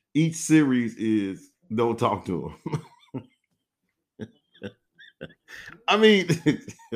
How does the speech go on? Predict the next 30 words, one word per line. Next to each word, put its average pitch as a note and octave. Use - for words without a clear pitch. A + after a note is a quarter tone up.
that's A#3+
pretty A3+
much G3+
what F3+
she F#3
says F3+
on E3+
each G3+
one E3+
of C#3
'em. C#3
When D3
she, F3+
she D#3+
finishes E3+
her D#3
point, F3
and B2+
then D#3
she B2+
<laughs> -
says, C#3
"Don't C3
talk A2+
to F2
'em." D#2+
I'm C#3
just -
telling C3+
you. G2